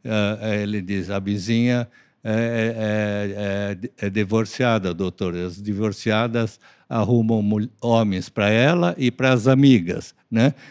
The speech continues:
Ela começa a vigiar a mulher em tudo quanto é lugar que a mulher já cheia diz, "Olha, eu vou pro cabeleireiro", e não vai. Aí ele vai no cabeleireiro pra saber se,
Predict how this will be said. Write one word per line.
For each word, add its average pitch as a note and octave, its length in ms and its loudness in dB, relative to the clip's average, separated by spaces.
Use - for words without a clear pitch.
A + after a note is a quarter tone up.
Ela A#2+ 220 0
começa C3 580 2
a - 20 4
vigiar A2+ 440 2
a C3 40 4
mulher A#2+ 400 4
em B2 80 4
tudo D#3+ 300 -2
quanto C#3+ 300 0
é C3+ 40 4
lugar A#2+ 320 0
que G2+ 300 0
a A#2+ 120 2
mulher A#2+ 360 4
já A2 160 0
cheia C3 440 4
diz, G#2 300 0
"Olha, B2 300 2
eu G2+ 220 -2
vou A#2+ 140 -2
pro - 100 -18
cabeleireiro", A2+ 720 0
e C#3 40 -2
não C#3+ 220 -2
vai. G#2+ 300 0
Aí G2+ 140 0
ele A2+ 320 2
vai A2+ 300 2
no C3+ 120 2
cabeleireiro A2+ 720 2
pra G#2+ 200 -4
saber G2+ 480 0
se, G2+ 460 0